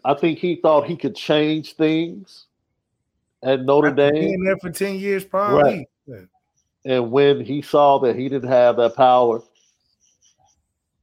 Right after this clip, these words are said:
Speaker 1: you know, and some of the things he wanted to change, I'm right there with him. Like, I do think some things need to change, you know.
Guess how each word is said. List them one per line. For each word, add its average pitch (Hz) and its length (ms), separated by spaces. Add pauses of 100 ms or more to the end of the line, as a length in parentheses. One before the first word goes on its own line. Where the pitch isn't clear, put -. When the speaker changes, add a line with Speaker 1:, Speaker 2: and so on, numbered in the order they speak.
(1600)
Speaker 1:
you 143 120
know, 147 160
and 139 100
some 190 180
of 214 60
the 196 80
things 208 240
he 208 80
wanted 202 300
to 190 80
change, 202 500 (180)
I'm 165 300
right 156 240
there 165 160
with 185 260
him. 87 120 (1200)
Like, 85 200
I 127 100
do 160 220
think 165 340
some 151 200
things 139 300
need 113 180
to 107 80
change, 95 320 (960)
you 110 100
know. 110 320